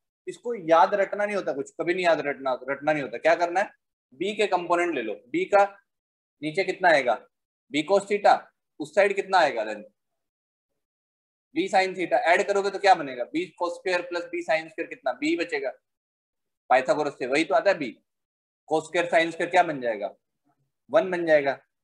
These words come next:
तो ये जो length आई आपके पास, आपको इस diagram के through पता चला कि ये जो length है, this comes out to be b cos theta and this comes out to be b sin theta।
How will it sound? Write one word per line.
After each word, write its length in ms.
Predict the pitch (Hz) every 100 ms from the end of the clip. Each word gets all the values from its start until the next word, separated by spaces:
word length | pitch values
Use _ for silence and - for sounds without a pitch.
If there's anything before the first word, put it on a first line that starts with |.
| _ _
तो 40 | 165
ये 280 | 156 185 247
जो 140 | 220
length 420 | 214 190 180 202
आई 160 | 190 156
आपके 260 | 135 - 123
पास, 300 | 147 - - _ _ _ _
आपको 320 | 143 - -
इस 180 | 202 196 160
diagram 460 | 156 156 175 202
के 80 | 208
through 220 | 208 190 170
पता 160 | 156 147
चला 220 | 139 135
कि 600 | - _ _ _ 156 147 170
ये 80 | 208
जो 140 | 202
length 340 | 175 151 147 147
है, 100 | 156 - _ _ _
this 280 | 135 180 196
comes 280 | 185 175 170
out 240 | 160 151
to 120 | - 147
be 160 | 170 117 - _ _ _ _
b 300 | 113 123 147 196
cos 240 | - 127 -
theta 320 | 123 107 107 - _ _ _ _ _ _ _ _ _ _ _ _ _
and 180 | 131 143
this 180 | 180 208
comes 280 | 170 165 156
out 220 | 143 143
to 100 | 135
be 140 | 143 247 - _ _ _ _
b 200 | 120 143 185 - _ _ _ _ _ _ _ _ _ _ _ _ _ _ _ _ _ _ _
sin 300 | - 123 131
theta। 340 | 131 127 131